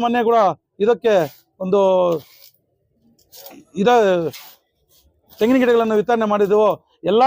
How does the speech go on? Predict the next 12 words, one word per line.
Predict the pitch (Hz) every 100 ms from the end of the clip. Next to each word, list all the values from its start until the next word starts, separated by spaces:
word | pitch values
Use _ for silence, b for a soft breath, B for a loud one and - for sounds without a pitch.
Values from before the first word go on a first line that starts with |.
| 247
ರೈತರ | 240 240 240 220 180 - _ _
ಮನೆ | 180 202
ಜಮೀನಲ್ಲಿ | 175 214 247 233 220 214
ತೆಂಗಿನ | 214 233
ಗಿಡ | 220 214
ಇರಬೇಕು. | 214 208 214 202 160 _ _
ಒಂದು, | 190 208 202 190 151 185
ನನಗೆ | 220 226
ಒಂದು | 220 208 214
ಸುಮಾರು | 226 247 226
ಒಂದು | 208
ಇದು | 208